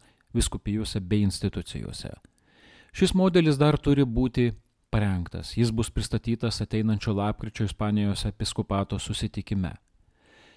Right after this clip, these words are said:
Kovo trisdešimt pirmąją dieną buvo paskirta Ispanijos vyskupų konferencijos generalinė administratorė Paula Alio Alonso, keturiasdešimt šešerių metų amžiaus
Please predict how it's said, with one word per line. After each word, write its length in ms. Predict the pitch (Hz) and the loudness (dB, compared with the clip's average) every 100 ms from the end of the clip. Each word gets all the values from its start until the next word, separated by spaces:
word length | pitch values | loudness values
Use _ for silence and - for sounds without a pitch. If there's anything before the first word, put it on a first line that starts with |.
| _ _ _ | _ _ _
Kovo 460 | - 131 123 107 90 - _ - | 6 6 8 6 2 -4 _ 0
trisdešimt 560 | 123 113 107 107 92 - | 2 4 2 -2 -4 -2
pirmąją 400 | 135 135 117 107 | 2 4 4 2
dieną 460 | 104 110 104 98 90 - _ _ _ _ - | 2 2 2 0 -4 -10 _ _ _ _ -4
buvo 300 | 110 107 98 | 0 2 2
paskirta 640 | - - - 101 - 104 - | 0 -2 -4 -6 -4 -4 -4
Ispanijos 640 | 107 - 107 101 98 92 | -6 -2 0 2 0 -2
vyskupų 400 | 107 - 98 113 | -6 -6 -6 -6
konferencijos 800 | - 92 87 98 113 - 101 95 | -6 -8 -6 0 0 2 -2 -2
generalinė 640 | 101 95 101 104 101 98 98 | -2 -2 0 0 2 2 0
administratorė 960 | - 98 95 92 - 123 120 - - - - _ _ _ - | -4 -4 -2 -2 -2 -2 -2 -2 -8 -10 -14 _ _ _ -10
Paula 380 | - 120 117 113 - | -2 2 2 0 0
Alio 380 | 110 101 98 98 | -2 0 0 2
Alonso, 480 | 127 135 95 85 | 4 4 2 -4
keturiasdešimt 960 | 78 104 101 95 90 85 92 - 95 - - _ _ _ _ | -4 -4 -2 -2 -2 -2 -4 -2 -4 -6 -14 _ _ _ _
šešerių 440 | - 175 151 135 113 | -6 -2 0 2 4
metų 380 | 110 110 - 101 - - | 4 2 -2 -2 -4 -4
amžiaus 600 | 104 98 95 92 87 | -2 0 -2 -4 -4